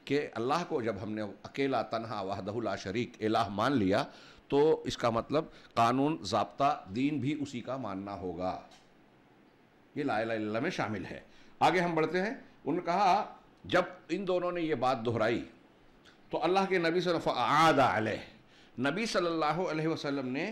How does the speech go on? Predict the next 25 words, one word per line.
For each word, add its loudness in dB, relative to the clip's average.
हाँ, -6
आद 2
अलैहि 2
नबी 0
सल्लल्लाहु 4
अलैहि -2
वसल्लम, -8
अपनी -6
बात -4
को -6
उन -6
पर -4
दोहराई, -4
फिर 6
से 2
उनसे 0
कहा -2
कि -6
ला 2
इलाहा 0
इल्लल्लाह -4
पढ़ -2
लीजिए -2
चचा -10
जान। -14